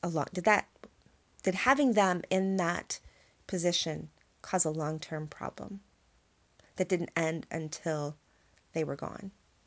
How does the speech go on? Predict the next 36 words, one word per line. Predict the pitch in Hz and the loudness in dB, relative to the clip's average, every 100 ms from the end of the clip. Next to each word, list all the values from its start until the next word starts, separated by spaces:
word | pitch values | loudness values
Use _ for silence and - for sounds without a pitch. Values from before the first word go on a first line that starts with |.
| _ _ _ _ - - _ - | _ _ _ _ -20 -20 _ -2
When | 180 | 0
you've | 175 | 0
had | 175 - | -2 -2
the | |
right | 156 196 240 | 4 6 4
person | - 175 - 165 | 2 -4 -2 -4
in | |
the | 156 | -4
right | 151 208 - | 0 0 0
seat, | - - 139 - - - _ _ _ _ _ _ _ _ _ _ _ - | -4 -4 -8 -8 -10 -12 _ _ _ _ _ _ _ _ _ _ _ -8
did | 165 175 | -4 2
that | 202 - | 2 2
cause | - 170 165 165 - _ _ _ _ 175 | -2 -2 0 -4 -10 _ _ _ _ -6
long-term | 170 175 175 - 165 156 156 - - | -2 0 -2 -4 -6 -6 -6 -10 -8
solutions? | - - 156 147 190 160 165 147 156 - - _ _ _ _ _ _ _ - | -2 0 0 2 2 2 0 -4 -4 -8 -10 _ _ _ _ _ _ _ -2
Because | 170 - 180 165 165 - - | -2 0 2 2 2 -2 -2
all | 170 196 | 0 2
of | 180 | 4
those, | 185 180 - - - | 4 4 0 -4 -6
those | - 160 | -6 -4
things | - 185 190 | 0 0 2
that | 180 | -2
could | - 175 | -4 -4
be | 180 | 0
leaky | 170 196 220 339 392 - _ _ | 0 0 0 0 0 -2 _ _
that | - | -6
we | - | -6
talked | 202 202 190 | -4 -6 -2
about | 190 | -4
at | 185 | -4
the | 180 | -6
beginning | 180 185 220 339 _ _ _ _ _ _ | -4 -2 -2 -4 _ _ _ _ _ _
are | 185 | -2
no | 170 160 | 0 0
longer | 156 147 135 | -2 -4 -4
there. | 143 - - | -6 -8 -10